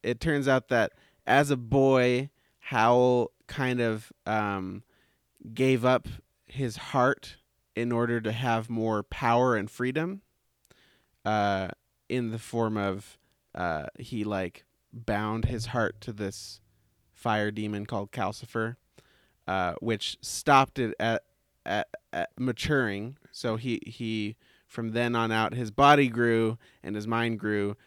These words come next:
but his heart stayed that of a child. And so he stayed kind of temperamental and just wanted to do whatever he wanted and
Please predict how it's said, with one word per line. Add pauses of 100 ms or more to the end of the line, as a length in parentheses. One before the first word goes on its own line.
(120)
but
his
heart
stayed
that
of
a
child. (380)
And
so
he (240)
stayed
kind
of
temperamental
and (600)
just
wanted
to
do
whatever
he
wanted
and